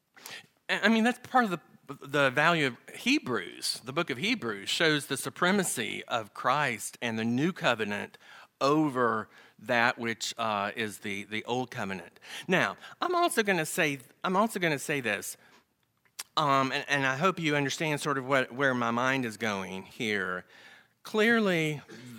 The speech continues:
the, the Jew has put to death the law. But what did Christ do to the law? He completed it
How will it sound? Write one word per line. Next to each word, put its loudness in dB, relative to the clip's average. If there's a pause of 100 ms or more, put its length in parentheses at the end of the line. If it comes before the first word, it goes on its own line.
(180)
the, 4
the 0
Jew 0
has -4
put -4
to -6
death 0
the -6
law. -4 (800)
But -12
what -12
did -6
Christ -8
do -4
to -10
the -6
law? -8 (3000)
He 0
completed -2
it -4